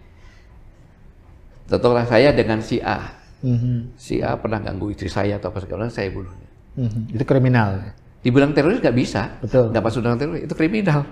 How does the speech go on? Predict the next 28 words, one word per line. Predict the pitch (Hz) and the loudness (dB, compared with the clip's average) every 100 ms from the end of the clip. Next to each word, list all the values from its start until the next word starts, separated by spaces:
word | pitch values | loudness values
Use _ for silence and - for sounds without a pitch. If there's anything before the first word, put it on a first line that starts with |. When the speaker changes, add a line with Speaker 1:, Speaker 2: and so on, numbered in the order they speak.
| - | -14
Speaker 2:
Iya, | - 147 110 | -18 -6 -4
Speaker 1:
Gitu | 90 87 | -4 -4
loh. | 104 | -2
Speaker 2:
iya, | 101 - - | -2 -4 -14
betul. | 113 - 110 107 - | -14 -12 -16 -16 -14
Speaker 1:
Nah, | - - | -12 4
jangan | 123 123 123 | 6 6 6
sampai | 127 202 | 4 4
nanti | 180 - | 4 4
yang | 233 | 6
dilakukan | 156 139 139 247 | 10 10 8 6
nggak | 156 165 | 8 6
bisa | 196 | 6
kena | 175 165 | 6 6
undang-undang | 165 165 - 220 190 | 8 6 8 6 8
<laughs> | |
kayak | 170 175 | 4 4
gitu. | 180 - - | 0 2 2
Speaker 2:
Iya. | 110 107 - - - - | 2 0 -2 -12 -20 -18
Speaker 1:
Kayak | - 190 | -4 0
gitu. | 165 98 - - | 0 0 -8 -16
Nah, | - 85 | -8 -6
itulah | 90 147 120 | 2 2 2
yang, | 95 95 82 82 | 0 -4 -6 -8
yang, | - 87 - | -6 -6 -6
yang | 95 90 | -6 -4
dikatakan. | 80 92 123 | -4 -2 0
Jadi, | 117 | 4